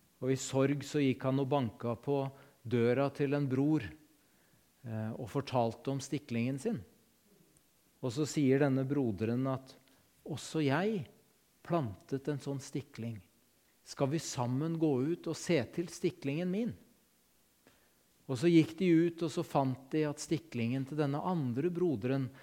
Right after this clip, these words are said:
var sterk og robust og hadde vokst seg stor. Og så sa han det: «Også jeg ba til Gud. Jeg sa: 'Herre,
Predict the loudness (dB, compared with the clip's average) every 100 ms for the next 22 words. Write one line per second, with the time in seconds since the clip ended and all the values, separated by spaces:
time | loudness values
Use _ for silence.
0 | -20 -20 -20 _ 0 0 -2 2 4 4
1 | -2 -4 0 0 2 2 0 -6 -8 -6
2 | -2 0 -2 -4 -10 -6 -6 -4 -2 -2
3 | -2 -4 -16 _ _ _ _ _ _ _
4 | _ _ _ _ -10 -6 -4 -2 0 0
5 | 2 2 0 -4 -16 -20 _ _ _ _
6 | _ _ _ _ _ _ -8 -6 -2 4
7 | 6 8 8 6 2 0 -8 -20 _ -6
8 | 0 0 0 -4 -2 0 2 0 -6 -20
9 | -20 _ _ _ _ _ _ _ _ -4
10 | -4 -2 0 2 2 -2 -8 -20 _ _
11 | _ _ _ _ _ _ _ 0 2 2
12 | -2 -4